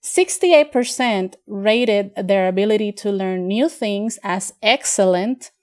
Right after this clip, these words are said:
or very good, compared to fifty percent of those who were not exposed to music. So I think that's, uh,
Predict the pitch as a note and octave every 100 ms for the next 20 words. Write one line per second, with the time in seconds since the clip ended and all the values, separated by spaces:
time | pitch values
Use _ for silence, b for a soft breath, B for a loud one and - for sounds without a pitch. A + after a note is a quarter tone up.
0 | _ b b b A3 C4 C4 G#3+ A#3 B3
1 | G3+ G3+ G3+ G3 G3 G#3 G#3 G3 - C4+
2 | C#4 D#4 D4 C4 B3+ A#3 G#3 G3 G3 G3
3 | G#3+ G3 F#3 F3+ F#3+ G3 A#3 G3 - -
4 | F#3 F#3+ - F3+ F3 F#3 - - - _
5 | _ _ _ _ _ - G3 F#3+ F3+ F3
6 | F#3 G3 C#4+ E4+ A#3+ G3+ - - - -
7 | -